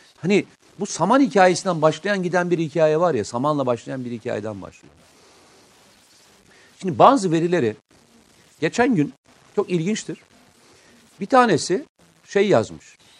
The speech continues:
Twitter'da ben de cevap da verdim. Ben dayanamıyorum bazen ya. Diyorum ya,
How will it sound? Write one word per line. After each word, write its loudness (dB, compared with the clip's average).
Twitter'da -4
ben 2
de -4
cevap 2
da 0
verdim. -6
Ben -2
dayanamıyorum 0
bazen -4
ya. -8
Diyorum -6
ya, -4